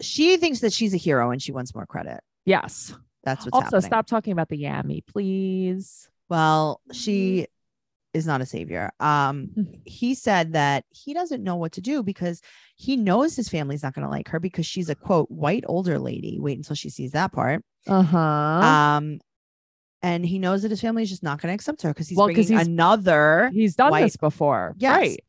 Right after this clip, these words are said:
Speaker 1: So today is his birthday party.
Speaker 2: Mm-hmm.
Speaker 1: And he's like, "I can't have you come if you're gonna get mad."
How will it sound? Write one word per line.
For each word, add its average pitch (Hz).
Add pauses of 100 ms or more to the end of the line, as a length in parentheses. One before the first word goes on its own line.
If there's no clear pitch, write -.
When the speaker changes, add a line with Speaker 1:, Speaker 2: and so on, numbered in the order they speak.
(120)
Speaker 1:
So 170 (380)
today 180
is -
his 190
birthday -
party. - (540)
Speaker 2:
Mm-hmm. 175
Speaker 1:
And 160
he's 175
like, 151
"I 156
can't 170
have 175
you 175
come 147
if -
you're 143
gonna 135
get 131
mad." 127